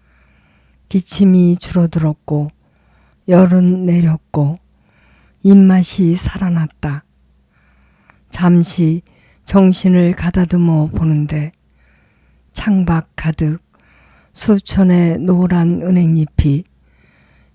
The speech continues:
햇살에 반짝이며 흔들리고 있었다. 살아오는 동안 한 번도 보지 못한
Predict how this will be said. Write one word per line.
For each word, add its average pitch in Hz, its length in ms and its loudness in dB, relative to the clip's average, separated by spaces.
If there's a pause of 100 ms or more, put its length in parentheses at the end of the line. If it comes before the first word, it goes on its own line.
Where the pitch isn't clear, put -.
(120)
햇살에 170 580 0
반짝이며 165 960 -2 (680)
흔들리고 175 920 0
있었다. 151 800 -8 (1300)
살아오는 180 760 0
동안 156 520 -2 (800)
한 202 280 0
번도 170 720 2
보지 170 280 -2
못한 156 600 -4